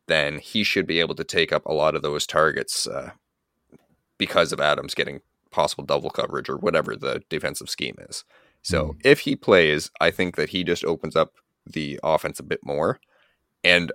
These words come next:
Speaker 1: I think they're gonna be playing pretty angry and pissed off, so they're gonna want to run up the score a bit.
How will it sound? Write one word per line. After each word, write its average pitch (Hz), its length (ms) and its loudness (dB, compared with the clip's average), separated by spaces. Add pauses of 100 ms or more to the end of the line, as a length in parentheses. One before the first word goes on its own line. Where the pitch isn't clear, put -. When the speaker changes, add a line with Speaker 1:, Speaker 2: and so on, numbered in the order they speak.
Speaker 1:
I 80 100 4
think 107 220 2
they're 98 120 4
gonna 95 140 4
be 87 100 2
playing 85 320 2
pretty 82 280 2
angry 87 400 4
and 80 100 0
pissed 85 260 -2
off, 87 260 4
so 82 140 0
they're 78 160 2
gonna 80 200 2
want 73 340 2
to 71 300 -2
run 73 220 0
up 71 100 -2
the 80 100 -4
score 82 320 0
a 90 60 2
bit. 107 220 4